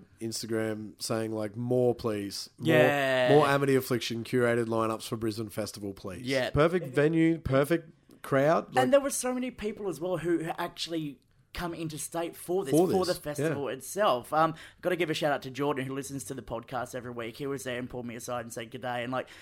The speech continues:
Speaker 2: there was another guy who I saw who drove from Wagga to Sydney and then
Speaker 1: Whoa.
Speaker 2: flew up for it. So, like, there is a want and a need for a festival like this, like a mini one
Speaker 1: Yeah.
Speaker 2: day kind of thing like that. And the
Speaker 1: Yeah.
Speaker 2: fact that it's happening in Brisbane is just,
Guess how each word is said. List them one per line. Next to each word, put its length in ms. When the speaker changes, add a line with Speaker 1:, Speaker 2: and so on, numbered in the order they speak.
Speaker 2:
there 60
was 100
another 240
guy 180
who 140
I 80
saw 360
who 160
drove 460
from 340
Wagga 440
to 360
Sydney 520
and 100
then 80
Speaker 1:
Whoa. 140
Speaker 2:
flew 280
up 200
for 140
it. 120
So, 100
like, 220
there 160
is 100
a 60
want 480
and 100
a 80
need 380
for 180
a 60
festival 640
like 320
this, 160
like 80
a 80
mini 600
one 200
Speaker 1:
Yeah. 260
Speaker 2:
day 80
kind 220
of 120
thing 180
like 240
that. 260
And 140
the 40
Speaker 1:
Yeah. 80
Speaker 2:
fact 160
that 100
it's 100
happening 320
in 80
Brisbane 360
is 100
just, 260